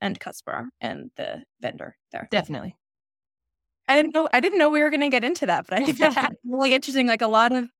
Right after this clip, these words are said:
Speaker 1: a lot of people out there are in positions where they're doing it all themselves, but then that vendor piece is a really important piece too. So I feel like
Speaker 2: Yep.
Speaker 1: that's, it's just, yeah, good skills to have. So I guess taking, like, a, a, a different look at what it's like to build your career. So as you've,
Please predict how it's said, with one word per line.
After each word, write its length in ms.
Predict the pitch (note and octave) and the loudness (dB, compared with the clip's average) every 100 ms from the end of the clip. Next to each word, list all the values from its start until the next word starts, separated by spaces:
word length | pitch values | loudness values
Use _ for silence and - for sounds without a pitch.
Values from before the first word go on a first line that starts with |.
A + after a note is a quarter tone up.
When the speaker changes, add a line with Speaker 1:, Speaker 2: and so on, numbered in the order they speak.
| _ _ _ - | _ _ _ -8
Speaker 1:
a 60 | G#3+ | 0
lot 200 | A3 A#3 | 2 2
of 120 | G#3+ | -4
people 260 | C4 A#3 | -8 0
out 220 | G#3 G#3 G#3+ | 2 2 0
there 180 | G#3 | -2
are 320 | F#3+ F#3+ F#3+ - | 0 0 -2 -2
in 140 | A3 | -4
positions 460 | A3 G#3+ G#3+ B3+ A#3+ | -4 -6 -2 -2 -2
where 100 | G3+ | -6
they're 100 | G3 | -8
doing 280 | F#3+ G3 G3 | -8 -8 -4
it 60 | |
all 100 | F#3+ | -4
themselves, 480 | F#3+ G3+ G#3 A#3+ - | -6 -4 -4 -4 -6
but 120 | G3+ | -8
then 280 | G3 G3 F#3+ | -4 -2 -2
that 160 | F#3 - | -6 -6
vendor 240 | G#3 G3+ | -6 -8
piece 260 | G3 G3 - | -10 -16 -16
is 120 | F#3+ | -20
a 40 | |
really 200 | F#3 F#3+ | -14 -10
important 440 | G3 F#3+ G3+ G3+ G#3 | -10 -12 -16 -14 -14
piece 260 | F#3+ F3+ | -14 -14
too. 200 | - - G#3 | -10 -8 -8
So 140 | - | -12
I 60 | G3 | -8
feel 140 | G3+ | -4
like 60 | G3 | -4
Speaker 2:
Yep. 60 | |
Speaker 1:
that's, 180 | F#3 F3 _ - | -4 -8 _ -12
it's 140 | G3+ | -12
just, 200 | - F3+ - _ _ _ _ _ _ _ | -10 -16 -16 _ _ _ _ _ _ _
yeah, 100 | - - - | -18 -12 -10
good 160 | G3 | -10
skills 220 | - G#3 | -8 -12
to 100 | - | -12
have. 100 | G#3 - _ _ _ _ _ _ _ | -14 -16 _ _ _ _ _ _ _
So 460 | - B3+ A3+ G#3 F#3 _ _ _ _ _ - | -2 4 6 6 0 _ _ _ _ _ -2
I 40 | |
guess 160 | A#3 B3 | 0 0
taking, 260 | D#4+ C#4 B3 | -2 0 0
like, 140 | A3 | 0
a, 80 | G#3 F3 | -2 -2
a, 120 | G#3 F3+ G#3 | -2 -2 -4
a 60 | |
different 380 | F#3+ A3 A#3 G3 | -4 -2 -2 -2
look 220 | F#3 - - | -4 -6 -8
at 280 | G3 F#3 - _ _ _ _ _ _ _ | -6 -4 -8 _ _ _ _ _ _ _
what 200 | G#3 G#3 | -4 -4
it's 160 | F3+ - | -2 -6
like 180 | F3 - | -6 -8
to 100 | F3+ | -10
build 180 | F3+ E3+ | -8 -8
your 100 | - | -10
career. 400 | - F#3+ E3 F3+ | -12 -10 -8 -10
So 140 | G#3 | -4
as 260 | G3+ G#3 A3 | 0 0 0
you've, 400 | A#3+ A#3 G#3+ | -2 -2 -4